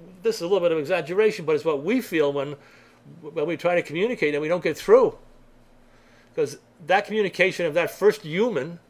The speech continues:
child is the same as our communication with others. If we don't get through, we feel isolated. They don't understand us, not in the least. They just walk away from us like we're <laughs> crazy. <laughs>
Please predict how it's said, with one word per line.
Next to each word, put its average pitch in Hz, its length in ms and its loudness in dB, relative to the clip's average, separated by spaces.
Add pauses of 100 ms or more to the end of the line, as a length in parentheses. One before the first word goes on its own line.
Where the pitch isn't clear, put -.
(460)
child 170 540 0
is 143 120 0
the 165 100 -6
same 190 280 -2
as 160 80 -2
our 208 140 4
communication 170 560 -4
with 175 100 -2
others. 233 400 2 (2000)
If 151 120 -8
we 170 80 -4
don't 196 200 2
get 170 180 2
through, 240 200 4
we 180 140 2
feel 165 220 0
isolated. 160 560 -2 (760)
They 160 100 -2
don't 160 100 -6
understand 175 560 -4
us, - 280 -14 (220)
not 214 100 -10
in 214 80 -12
the 190 100 -6
least. 196 440 -4 (1500)
They 208 80 -4
just 160 120 -10
walk 196 200 2
away 190 220 2
from 156 200 -10
us - 300 -16 (800)
like 175 140 -4
we're 190 100 -4
<laughs> - 140 -6
crazy. 185 640 0
<laughs> - 60 -20